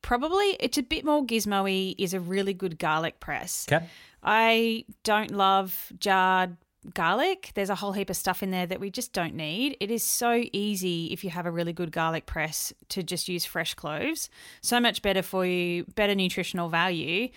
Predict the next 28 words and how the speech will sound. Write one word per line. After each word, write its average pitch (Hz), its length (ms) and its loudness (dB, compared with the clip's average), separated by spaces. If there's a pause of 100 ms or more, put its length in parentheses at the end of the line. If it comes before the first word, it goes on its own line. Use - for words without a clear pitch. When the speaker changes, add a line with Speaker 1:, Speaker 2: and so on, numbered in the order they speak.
(460)
Speaker 1:
I 214 120 6
particularly 262 560 0
like 208 260 4
the 202 80 0
Dream 180 380 2
Farm 175 420 0
one, 151 260 -4
which 151 160 -6
is 202 120 0
actually 233 320 0
a 339 80 4
local 202 340 0
Brisbane 180 500 -2
family-owned 165 720 -4
company. 208 800 -6
You 214 120 -2
can 220 140 0
get 247 140 4
it 254 100 0
anywhere 220 300 0
in 190 80 0
the 185 80 -2
world, 175 300 2
though. 170 120 2
It's 247 180 0
called 233 220 -2
the 208 80 -4
Garject, 175 800 0